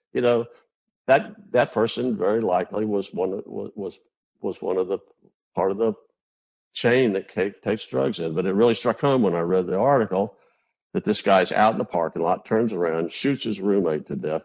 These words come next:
three times in broad daylight. When they arrest him, he's loaded with meth, drug paraphernalia and meth. And that's a guy who worked in, in the, in the prisons for fourteen years. And that's the kind of, that's,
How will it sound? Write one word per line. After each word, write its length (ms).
three 160
times 400
in 60
broad 360
daylight. 500
When 200
they 100
arrest 400
him, 140
he's 100
loaded 380
with 140
meth, 320
drug 280
paraphernalia 840
and 180
meth. 240
And 100
that's 160
a 40
guy 300
who 140
worked 320
in, 160
in 220
the, 100
in 160
the 80
prisons 340
for 100
fourteen 480
years. 460
And 300
that's 300
the 100
kind 540
of, 100
that's, 400